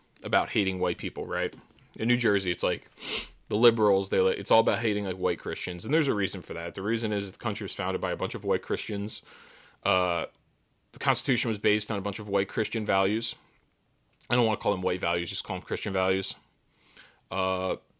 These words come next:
because actually, if you look at Christianity, it started in Africa, North Africa. It originated there. Um, but yes,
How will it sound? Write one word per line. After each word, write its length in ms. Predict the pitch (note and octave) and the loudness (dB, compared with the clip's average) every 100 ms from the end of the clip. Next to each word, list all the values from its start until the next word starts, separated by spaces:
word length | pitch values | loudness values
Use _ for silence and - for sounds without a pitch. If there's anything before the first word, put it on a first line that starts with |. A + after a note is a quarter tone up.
| _ _ - A2+ | _ _ -14 -6
because 220 | A2+ G#2 | -2 2
actually, 260 | F#2 - | 2 0
if 80 | G2 | -2
you 80 | G2+ | -2
look 80 | F#2 | -2
at 80 | F2 | -4
Christianity, 640 | G2 - G2 G2 F#2+ F#2 | -6 -4 -4 -4 -4 -4
it 540 | - F#2 F2+ - - - _ _ | -2 -4 -4 -8 -14 -18 _ _
started 560 | - - - G2 F#2 F2 | -8 -4 0 0 0 -4
in 140 | F2 | -4
Africa, 540 | F2 F2 F2+ F2 F2+ - - | -6 -6 -6 -4 -6 -8 -10
North 240 | F#2+ E2+ | -8 -6
Africa. 460 | E2+ - - E2+ - _ _ _ _ _ _ - | -6 -6 -6 -6 -8 _ _ _ _ _ _ -8
It 80 | G2 | -6
originated 480 | F#2 F#2+ F2 F2+ | -4 -4 -6 -4
there. 320 | F2 F2 F2+ - _ _ _ - | -2 -2 -4 -10 _ _ _ -10
Um, 540 | F2 - - - - | -8 -8 -12 -16 -8
but 120 | - A2+ | 0 2
yes, 360 | F#2+ - - | 2 -2 -8